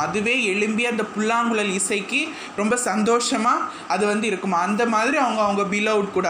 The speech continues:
அதாவது அவங்க லவ் கூட அவங்க இருக்கணும் அப்படின்னு அவங்க ஆசைப்படுறாங்க. அதுக்கு பிறகு அவங்க வந்து இந்த அங்க பூல்ஸ், குளங்கள், ரிவர்ஸ் எல்லாம் இருக்கும்ல, அங்க வந்து சிறுத்தை, புலி எல்லாம் வந்து தண்ணி குடிக்கும். So அந்த மாதிரி இடத்துல அவங்க குளிக்கிறதுக்கும் குடிக்கிறதுக்கும்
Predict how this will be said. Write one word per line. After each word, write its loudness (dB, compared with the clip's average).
அதாவது 0
அவங்க 0
லவ் 0
கூட 2
அவங்க 0
இருக்கணும் -2
அப்படின்னு 0
அவங்க 0
ஆசைப்படுறாங்க. -2
அதுக்கு -2
பிறகு -2
அவங்க 0
வந்து 0
இந்த 0
அங்க -2
பூல்ஸ், 0
குளங்கள், 2
ரிவர்ஸ் 0
எல்லாம் 0
இருக்கும்ல, -2
அங்க 0
வந்து 0
சிறுத்தை, 0
புலி 0
எல்லாம் 0
வந்து 0
தண்ணி 0
குடிக்கும். -6
So 2
அந்த 2
மாதிரி 2
இடத்துல 0
அவங்க 0
குளிக்கிறதுக்கும் -2
குடிக்கிறதுக்கும் -2